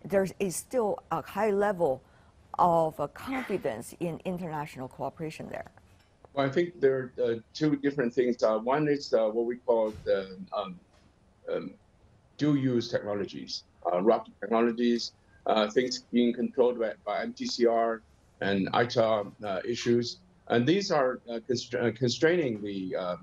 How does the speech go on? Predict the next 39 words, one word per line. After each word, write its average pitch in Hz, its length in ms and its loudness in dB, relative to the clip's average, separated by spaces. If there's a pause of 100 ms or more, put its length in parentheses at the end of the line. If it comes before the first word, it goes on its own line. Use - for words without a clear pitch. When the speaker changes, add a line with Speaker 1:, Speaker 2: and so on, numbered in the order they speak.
(140)
Speaker 2:
the 92 260 -2 (140)
domestic 107 540 0
developments 110 680 -2
of 90 260 -4
different - 380 -4
countries. - 460 -4 (440)
Uh, 101 380 2
China 135 280 2
is 123 220 -2
developing 120 420 0
its 104 160 -6
own, 123 400 -2
uh, 92 280 -4
program. 117 520 2 (140)
We 120 120 2
have 143 200 4
also 135 260 -2
a 104 60 0
comprehensive 117 640 -4
industry 135 420 0
that 90 180 -2
can 98 180 -2
do 151 220 2
this. 87 380 -4 (380)
Uh, 101 300 2
and 101 100 0
also 117 240 2
we 107 160 -2
can, 104 340 -2
uh, 98 140 0
we 95 160 -4
can 98 160 -4
do 101 100 0
satellites 101 600 -2
with 101 220 -2
the 92 260 2
ita-free, 101 640 0
uh, 87 180 -2
components. 113 760 -2